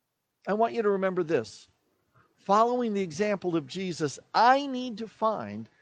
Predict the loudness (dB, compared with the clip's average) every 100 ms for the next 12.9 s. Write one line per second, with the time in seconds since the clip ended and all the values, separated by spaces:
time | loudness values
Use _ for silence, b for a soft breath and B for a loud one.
0 | b b -6 -4 0 2 2 -2 -6 -4
1 | -2 2 4 4 2 -4 -10 -8 -4 -4
2 | -4 -12 -10 -12 -6 -6 -6 b b b
3 | _ 0 2 2 -2 -12 _ _ _ 2
4 | 2 2 -4 -4 0 0 -2 -8 _ _
5 | _ _ 0 2 2 0 -4 -6 -4 -2
6 | -2 -4 -4 -2 -2 -4 -4 -2 0 0
7 | 0 -2 0 0 -2 -4 -4 -4 -4 -4
8 | 0 0 0 -6 _ _ _ _ _ _
9 | _ _ _ _ _ -2 0 -2 -2 -2
10 | -2 -2 -6 -8 -8 -2 2 2 2 -8
11 | -8 -6 -6 -4 -4 -4 -4 -4 -4 0
12 | 0 2 -2 -4 -6 -6 -6 -6 -8